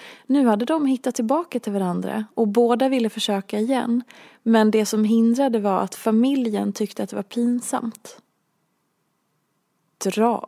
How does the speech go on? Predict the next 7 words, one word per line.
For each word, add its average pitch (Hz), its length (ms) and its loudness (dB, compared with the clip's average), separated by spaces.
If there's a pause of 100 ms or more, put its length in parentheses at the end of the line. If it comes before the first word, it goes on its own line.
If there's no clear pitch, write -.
(120)
åt - 360 -6
helvete, 233 640 -10
kände 208 340 -4
jag 208 160 -6
då, 208 140 -2
ärligt 202 320 -2
talat. - 440 -6